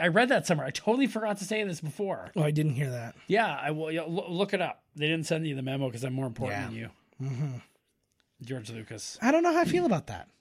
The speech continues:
Speaker 1: I think that's amazing.
Speaker 2: Uh, I think, like, it would be helpful as
Speaker 1: Yes.
Speaker 2: far as crowd control and stuff like that.
Speaker 1: Yes. What, what's your problem with it? What do you care?
Speaker 2: I don't know. It's just
Speaker 1: I can fucking stay up all night, man.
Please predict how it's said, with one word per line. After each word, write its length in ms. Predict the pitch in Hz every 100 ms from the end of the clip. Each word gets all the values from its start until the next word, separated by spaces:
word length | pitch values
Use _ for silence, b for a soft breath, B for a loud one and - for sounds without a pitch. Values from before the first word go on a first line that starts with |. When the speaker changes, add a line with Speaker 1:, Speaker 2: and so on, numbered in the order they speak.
| _ - 160
Speaker 1:
I 100 | 160
think 120 | 185
that's 180 | 180 175
amazing. 420 | 160 147 131 - _
Speaker 2:
Uh, 140 | 202 190
I 160 | 202 226
think, 260 | 262 277
like, 300 | 285 247 - _ _ _
it 140 | 196
would 140 | 185 156
be 80 | 139
helpful 600 | 156 202 - 156 131 165
as 40 |
Speaker 1:
Yes. 180 | 165 160
Speaker 2:
far 80 | 156
as 100 | 139
crowd 320 | - 151 190
control 320 | 190 151 135 120
and 100 | 117
stuff 300 | - 107 -
like 120 | 107
that. 60 | 156
Speaker 1:
Yes. 440 | 147 127 - - _ _ _ _ _ _ _ _ _ -
What, 320 | 135 165 165
what's 160 | 160
your 80 | 160
problem 240 | 147 165 143
with 100 | 143
it? 40 | 117
What 40 |
do 60 | 120
you 80 | 127
care? 140 | 113
Speaker 2:
I 120 | 330
don't 160 | 403 415
know. 260 | 403 339 190
It's 260 | 185 -
just 520 | 214 202 - - - _ _ _ _ _ -
Speaker 1:
I 40 |
can 40 | 120
fucking 220 | 160 139
stay 160 | - 147
up 80 |
all 120 | 143 143
night, 380 | 156 208 143 117
man. 260 | 110 101